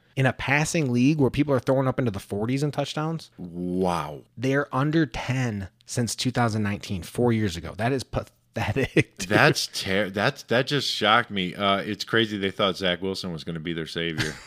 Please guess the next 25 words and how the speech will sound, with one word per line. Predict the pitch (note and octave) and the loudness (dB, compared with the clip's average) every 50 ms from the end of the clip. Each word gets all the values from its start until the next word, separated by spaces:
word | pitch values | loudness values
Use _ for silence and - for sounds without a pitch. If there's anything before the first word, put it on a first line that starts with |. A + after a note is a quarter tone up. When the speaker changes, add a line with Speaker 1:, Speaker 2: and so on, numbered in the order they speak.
| - - | -16 -8
Speaker 2:
<laughs> | - - - - - G#4 - - - - - - | -6 -4 0 6 8 6 6 6 0 -6 6 8
It | D3+ | 8
Speaker 1:
And | C3+ - | 8 10
Speaker 2:
just | D3+ C3 C#3 | 8 8 8
Speaker 1:
now, | B2 B2 | 6 8
Speaker 2:
makes | C3 B2+ B2 A2+ - - | 8 8 8 6 6 4
me | C3 A#2+ | 6 6
laugh | G2 F#2+ F#2 E2+ F#2+ F#2+ | 6 6 4 4 2 2
Speaker 1:
now | - A#2 B2 B2+ | 2 4 6 6
he's | B2+ A#2+ | 6 6
just | - - F2 A2 | 4 4 2 2
a | |
Speaker 2:
inside. | - - | 2 4
Speaker 1:
pretty | - C3+ B2+ B2 | 6 6 6 6
backup | A#2 B2 A#2+ B2+ B2 - C3+ C3+ - | 6 6 6 6 6 6 4 4 4
that's | B2 A#2+ G#2+ - | 2 -2 -4 -4
going | - - A#2+ B2 B2+ | -2 0 2 4 4
after | B2+ B2+ - C#3+ | 4 4 2 4
milf | C3 B2 A#2+ A2+ - | 4 6 4 4 4
hunting. | A#2+ A2 A2 | 2 0 2
Speaker 2:
Poor | A2+ A2+ G#2+ G2+ F2+ | 2 2 2 2 2
guy's | F2 F#2 F2+ F2+ F2 | 2 2 4 2 2
just | E2+ F2 D#2+ D#2+ | 0 -4 -6 -4
milf | F2 E2+ E2 D#2 | -2 -2 -2 -2
hunting. | - E2 E2 D#2+ D2+ D#2 D#2 D#2 | -4 -6 -6 -6 -6 -8 -12 -14